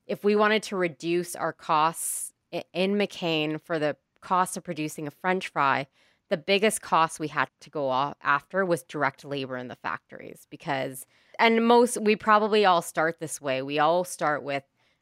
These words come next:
a very heavily labor-intensive product and then maybe slowly move to more automation. But, and, and this is maybe more,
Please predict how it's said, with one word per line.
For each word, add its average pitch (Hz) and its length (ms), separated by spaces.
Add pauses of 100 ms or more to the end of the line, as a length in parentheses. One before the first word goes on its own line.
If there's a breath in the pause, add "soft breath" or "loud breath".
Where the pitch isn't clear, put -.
a 170 100
very 147 400
heavily 156 500
labor-intensive 135 1000
product 190 560
and 160 160
then 151 180
maybe 147 280
slowly 139 400
move 135 280
to - 100
more 135 200
automation. 135 880 (420)
But, 165 440
and, 180 360
and 185 240
this 175 180
is 170 160
maybe 170 360
more, 151 520